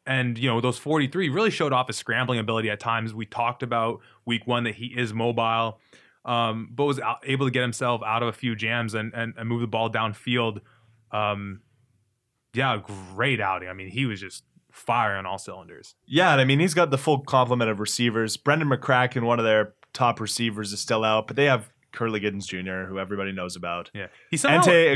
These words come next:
Speaker 2: Iguavin and Brenton Hall. Those are very good players. So,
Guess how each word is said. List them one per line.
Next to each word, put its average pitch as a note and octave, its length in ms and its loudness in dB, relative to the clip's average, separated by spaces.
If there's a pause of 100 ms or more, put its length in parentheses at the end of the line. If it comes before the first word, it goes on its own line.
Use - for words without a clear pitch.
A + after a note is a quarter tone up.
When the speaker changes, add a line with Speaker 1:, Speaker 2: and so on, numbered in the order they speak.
Speaker 2:
Iguavin C3 440 8
and A#2+ 220 2
Brenton C#3 320 2
Hall. A2 480 2
Those D3+ 200 4
are D#3+ 80 6
very A2+ 440 2
good A2 120 -2
players. G#2 380 -2
So, A#2 260 2